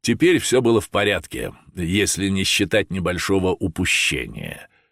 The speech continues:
Ровно в пять часов утра, когда кухарка открывала кухонную дверь, чтобы растопить плиту,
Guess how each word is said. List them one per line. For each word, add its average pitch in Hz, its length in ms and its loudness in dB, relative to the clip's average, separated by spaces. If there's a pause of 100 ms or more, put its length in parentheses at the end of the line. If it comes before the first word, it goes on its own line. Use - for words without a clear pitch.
(440)
Ровно 117 800 2
в - 240 -18
пять 98 240 0
часов - 580 -4
утра, 82 480 -4 (280)
когда 69 360 -4
кухарка 90 640 -2
открывала 92 600 0
кухонную 87 800 0
дверь, 87 320 0
чтобы 82 420 -4
растопить 82 600 -4
плиту, - 540 0